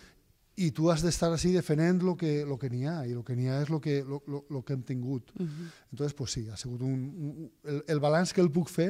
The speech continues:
Speaker 1: és, és d'exercici complicat.
Speaker 2: Mhm. Sobretot pel que estàs comentant, en matèria econòmica ha sigut complicat per este retall de subvencions. M'agradaria un poc que, que parlares amb quin pressupost heu comptat enguany i quin ha sigut este retall de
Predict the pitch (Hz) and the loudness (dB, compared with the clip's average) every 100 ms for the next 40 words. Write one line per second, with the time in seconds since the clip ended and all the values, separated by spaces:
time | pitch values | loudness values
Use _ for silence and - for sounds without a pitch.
0 | 214 156 156 - 156 151 - - _ 139 | 0 -2 -2 -2 -4 -4 -10 -18 _ -8
1 | 143 - 127 131 156 170 156 113 120 131 | -6 -6 -4 -2 -2 -2 -2 -2 -8 -10
2 | 113 - _ - 180 156 - - - - | -16 -20 _ -6 -4 -6 -10 -16 -16 -2
3 | 185 180 180 185 185 185 185 190 185 180 | 4 6 6 4 2 0 -2 0 0 0
4 | 175 185 226 254 - 175 151 151 160 160 | 2 2 0 -4 -4 -2 0 2 2 4
5 | 160 175 175 180 175 170 165 165 165 160 | 2 2 2 0 2 0 0 0 0 0
6 | 175 196 165 160 185 165 165 165 160 165 | 2 2 -2 -6 -4 -2 -2 -2 -2 -4
7 | 165 165 180 196 175 165 175 185 208 220 | -4 -4 -4 -4 -4 0 0 0 -2 -4
8 | 208 - 202 190 185 185 190 165 185 190 | -4 -6 -6 -2 0 0 0 -2 -2 -2
9 | 202 196 190 185 175 165 160 151 151 151 | -2 -2 0 0 0 0 0 -2 -2 0
10 | 156 202 - - - - 165 185 190 - | 0 -4 -12 -20 -16 -14 -8 -4 -4 -2
11 | 170 165 170 - 151 - 165 160 156 151 | -4 -2 -4 -4 -6 -6 -6 -4 -4 -4
12 | 151 | -4